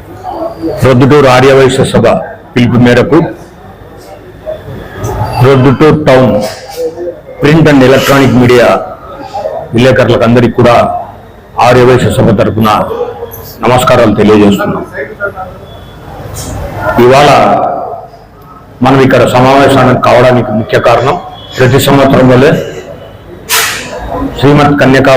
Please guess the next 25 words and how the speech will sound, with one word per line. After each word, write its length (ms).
పరమేశ్వరి 680
దేవి 260
యొక్క 160
నవరాత్రి 520
ఉత్సవాలను 540
మనం 180
మూడు 220
పది 280
రెండు 240
వేల 160
ఇరవై 280
నాలుగు 320
నుండి 240
పదమూడు 440
పది 180
రెండు 220
వేల 220
ఇరవై 240
నాలుగు 260
వరకు 260
మనం 160
నిర్వహించాలని 760
ఆర్యవైశ్య 380
సభ 140
నిర్ణయం. 320